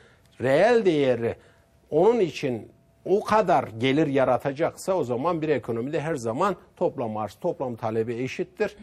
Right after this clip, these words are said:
Yani ekonomide her zaman bir denge söz konusudur.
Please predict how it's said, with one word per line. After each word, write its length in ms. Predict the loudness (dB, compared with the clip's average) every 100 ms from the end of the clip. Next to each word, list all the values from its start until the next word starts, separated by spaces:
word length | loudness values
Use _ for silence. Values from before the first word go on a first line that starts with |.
| -6
Yani 320 | -2 -2 0
ekonomide 520 | -2 -2 -4 -4 0 0
her 100 | 0
zaman 380 | -4 -4 -4
bir 200 | -4 -2
denge 400 | -2 -2 -2 -4 -6 _ -8
söz 280 | -4 -4
konusudur. 460 | -6 -12 -14 -20